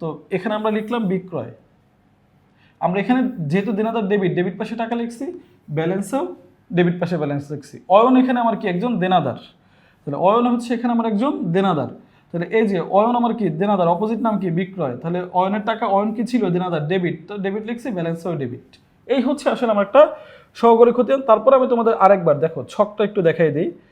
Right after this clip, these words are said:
প্রথম হচ্ছে তারিখ, বিবরণ, জাবেদা পৃষ্ঠা, ডেবিট টাকা, ক্রেডিট টাকা, আর এটা হচ্ছে আমাদের হিসাবের কোড নাম, উদ্ধৃত ডেবিট ব্যালেন্স, ক্রেডিট ব্যালেন্স। তার মানে এই ব্যালেন্সটা কি ডেবিটের নাকি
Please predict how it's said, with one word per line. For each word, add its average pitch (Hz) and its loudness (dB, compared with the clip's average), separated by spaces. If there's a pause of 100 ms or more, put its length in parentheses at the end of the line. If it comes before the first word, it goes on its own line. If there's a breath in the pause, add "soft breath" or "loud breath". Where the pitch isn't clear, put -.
(680 soft breath)
প্রথম 233 2
হচ্ছে 233 -2
তারিখ, 190 4 (680)
বিবরণ, 175 -2 (540 soft breath)
জাবেদা 156 0
পৃষ্ঠা, 175 -6 (180)
ডেবিট 156 -4
টাকা, 226 -4 (200)
ক্রেডিট 156 -8
টাকা, 220 -4 (300 loud breath)
আর 151 -8
এটা 160 -6
হচ্ছে 196 -8
আমাদের 202 -6
হিসাবের 175 -6
কোড 180 -8
নাম, 220 -6
উদ্ধৃত 180 -6
ডেবিট 170 -4
ব্যালেন্স, 170 -6
ক্রেডিট 165 -6
ব্যালেন্স। 120 -10 (340 soft breath)
তার 160 -2
মানে 175 0
এই 175 0
ব্যালেন্সটা 175 -2
কি 202 -4
ডেবিটের 196 -4
নাকি 202 -6